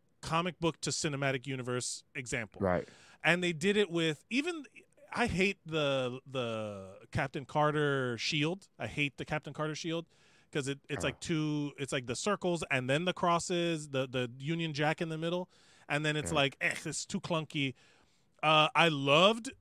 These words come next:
Speaker 1: the Captain Marvel, that Maria Rambeau Captain Marvel look, but, and they did the fucking straight up Black Bolt, Bolt Blackagon,
Speaker 2: Yes,
Speaker 1: Boltagar,
Speaker 2: yes.
Speaker 1: or whatever the fuck.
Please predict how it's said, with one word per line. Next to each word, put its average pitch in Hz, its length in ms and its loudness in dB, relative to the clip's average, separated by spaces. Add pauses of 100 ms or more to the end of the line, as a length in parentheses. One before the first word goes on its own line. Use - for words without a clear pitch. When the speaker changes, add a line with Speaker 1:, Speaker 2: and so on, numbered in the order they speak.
Speaker 1:
the 147 140 -6
Captain 160 340 0
Marvel, 147 400 0
that 139 140 2
Maria 135 300 -2
Rambeau 135 340 -4
Captain 156 300 -4
Marvel 147 640 -2
look, 143 440 0 (640)
but, 156 360 4 (520)
and 269 460 6
they 202 180 2
did 196 280 -2
the 185 100 4
fucking 185 360 -2
straight 180 600 -2
up 170 220 2
Black 139 480 0 (360)
Bolt, 143 400 2
Bolt 147 280 0 (280)
Blackagon, 156 640 2
Speaker 2:
Yes, 185 260 6
Speaker 1:
Boltagar, 139 400 0
Speaker 2:
yes. 135 80 0
Speaker 1:
or - 40 0
whatever 139 220 -2
the 135 100 -2
fuck. 139 180 -2